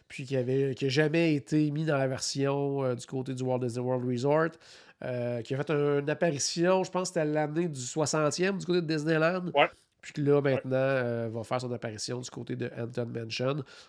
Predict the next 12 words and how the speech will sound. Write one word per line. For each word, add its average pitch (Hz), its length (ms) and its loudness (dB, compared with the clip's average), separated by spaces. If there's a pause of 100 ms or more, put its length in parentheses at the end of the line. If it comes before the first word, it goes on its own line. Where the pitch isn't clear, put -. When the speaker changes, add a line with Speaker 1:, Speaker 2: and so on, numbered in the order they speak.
Speaker 1:
Donc, 120 300 -8
euh, 127 140 -4 (380)
genre 175 220 2
d'ajout 180 380 2
tripant 175 320 0
pour 165 140 0
les 147 160 2
fans, 160 260 2 (100)
mais, 131 260 -2
euh, 123 200 -4
le, 120 180 -2
le, 117 200 -4